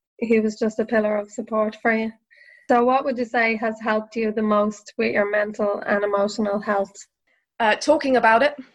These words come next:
Speaker 2: uh, one, um, not suppressing it and holding it in. I think <laughs> if you ins-, suppress anything for too long, it's gonna erupt.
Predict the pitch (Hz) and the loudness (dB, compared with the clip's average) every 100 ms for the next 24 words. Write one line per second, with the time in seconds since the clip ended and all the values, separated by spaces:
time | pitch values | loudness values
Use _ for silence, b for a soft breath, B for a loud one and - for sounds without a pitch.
0 | b b _ _ 202 208 254 214 202 220 | b b _ _ -2 0 2 0 2 2
1 | 220 254 - 208 202 202 220 - - 220 | 2 0 0 4 4 4 2 0 0 0
2 | 233 233 233 - 214 220 214 208 - 214 | 0 0 -4 -4 -2 -2 0 -2 -2 -2
3 | 233 202 214 208 240 - 262 220 214 - | -2 -4 -8 -8 -6 -2 0 0 -2 -10
4 | - 220 - - 226 226 233 226 220 214 | -14 -14 -8 0 0 2 0 0 -4 -4
5 | - 214 214 214 - 214 202 190 208 226 | -2 0 0 -2 -6 -6 -4 -2 -2 -2
6 | - - | -6 -8